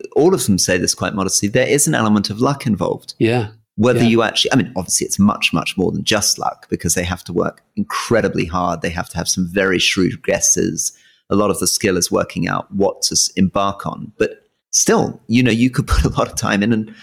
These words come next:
Speaker 1: not find out what you, you were hoping to find out.
Speaker 2: Mm. Uh, the, the other thing I loved about him was just, he was just such a sort of nice person, wasn't he? And from such a kind of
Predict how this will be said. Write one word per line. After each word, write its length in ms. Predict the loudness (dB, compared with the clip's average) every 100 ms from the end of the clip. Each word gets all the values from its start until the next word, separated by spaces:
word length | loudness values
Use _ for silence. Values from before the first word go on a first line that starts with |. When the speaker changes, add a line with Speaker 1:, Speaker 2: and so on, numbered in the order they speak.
| -20 -2
Speaker 1:
not 300 | 0 2 -2
find 320 | -4 -2 0
out 280 | 0 0 -2
what 240 | -2 -2 2
you, 360 | 2 4 0 -4
you 180 | 0 2
were 120 | 2
hoping 280 | 2 -2 -2
to 60 | -4
find 200 | -2 -2
out. 160 | -4 _ _ _ 0
Speaker 2:
Mm. 340 | 2 2 0 -6 -8 0
Uh, 80 | 2
the, 120 | 4
the 140 | 6
other 80 | 6
thing 100 | 6
I 60 | 4
loved 240 | 2 2
about 220 | 0 0
him 40 | 2
was 120 | 2
just, 180 | 0 2
he 80 |
was 100 | 2
just 220 | 2 2 2
such 220 | 0 0
a 60 |
sort 200 | 0 2
of 60 | 4
nice 680 | 4 4 2 2 0 -2 -6 _ _ _
person, 400 | -2 0 2 2
wasn't 220 | 0 2
he? 60 | 0
And 120 | 0
from 160 | 0 -2
such 280 | 0 -4 -4
a 40 |
kind 160 | -2 -2
of 160 | -2